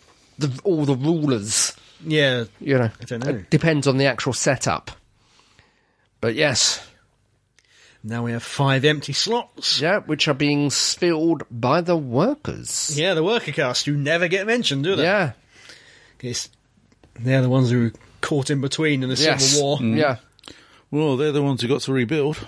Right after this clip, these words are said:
Speaker 1: Yeah.
Speaker 2: Mm, yep. Yep. Forgotten, as she says, and yeah, that we very rarely hear.
Speaker 1: Yeah, one, one wonders how many times they've been caught in the past,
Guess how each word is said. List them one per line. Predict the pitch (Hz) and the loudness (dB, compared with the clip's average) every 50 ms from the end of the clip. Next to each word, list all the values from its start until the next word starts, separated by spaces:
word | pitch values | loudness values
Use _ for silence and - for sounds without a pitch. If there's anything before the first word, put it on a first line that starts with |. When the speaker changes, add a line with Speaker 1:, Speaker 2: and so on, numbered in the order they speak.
| - | -6
Speaker 1:
Yeah. | - 139 151 175 208 202 | -2 0 2 2 2 0
Speaker 2:
Mm, | 131 131 131 135 | -2 -4 -2 0
yep. | 151 208 - - _ _ _ _ _ _ _ - - | 0 0 -2 -4 _ _ _ _ _ _ _ -12 -6
Yep. | 139 156 185 - _ _ _ _ _ _ _ _ _ _ _ _ _ _ _ _ _ _ _ _ | -4 -4 -4 -4 _ _ _ _ _ _ _ _ _ _ _ _ _ _ _ _ _ _ _ _
Forgotten, | _ - - - 117 135 131 - - 123 | _ -20 -18 -10 -6 -4 -4 -4 -4 -4
as | 127 139 | -4 -2
she | - 143 143 | -2 -2 0
says, | - 156 185 190 139 | 0 2 2 2 2
and | 120 143 143 | 0 -2 -2
yeah, | 165 196 208 160 | 0 2 2 0
that | 131 135 | 0 -2
we | 147 151 | -2 -2
very | 143 143 135 127 120 - - 151 165 180 170 | -2 -2 -4 -4 -6 -6 -4 -2 -2 0 0
rarely | 160 165 170 165 165 160 | 0 0 0 0 -2 -2
hear. | 156 170 202 202 160 120 - - | -2 -2 0 0 -2 -4 -4 -4
Speaker 1:
Yeah, | - 151 165 170 165 | -2 0 2 2 0
one, | 151 165 180 175 175 180 185 | 0 0 0 -2 0 0 -2
one | 185 190 190 190 | -2 0 0 0
wonders | 196 202 202 190 175 175 165 151 - | 0 0 2 2 0 0 0 0 0
how | 196 180 180 | 0 2 2
many | 170 156 156 156 147 | 2 2 2 0 0
times | - 170 160 156 151 135 | 0 0 0 0 0 0
they've | 151 147 139 | 0 0 0
been | 135 147 143 139 | 0 0 0 0
caught | 135 - - 156 147 - | -2 -2 -2 0 0 0
in | - 139 | 0 -2
the | 131 131 | -2 -2
past, | - - 170 156 127 110 101 - - - - - | 0 0 0 2 2 0 -2 -4 -6 -6 -8 -10